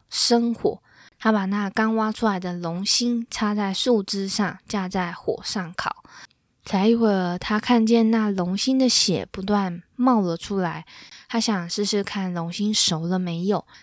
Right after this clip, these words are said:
便用手指去轻轻碰触正在火上烤的龙心。而那正在烤的龙心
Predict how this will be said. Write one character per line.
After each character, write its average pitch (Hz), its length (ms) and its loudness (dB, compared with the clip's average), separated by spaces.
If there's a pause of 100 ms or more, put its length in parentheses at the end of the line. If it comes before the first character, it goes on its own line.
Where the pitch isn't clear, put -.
便 247 160 8
用 240 140 4
手 190 300 0
指 185 280 -2
去 208 360 -2
轻 233 300 -2
轻 226 360 0
碰 208 320 0
触 190 320 0
正 185 280 -2
在 180 180 0
火 - 300 -4
上 208 300 0
烤 - 180 -6
的 156 140 -4
龙 156 240 -6
心。 208 380 0 (680)
而 208 220 0
那 233 360 4
正 233 320 4
在 233 180 2
烤 - 200 -6
的 180 120 -2
龙 175 260 -4
心 208 440 -2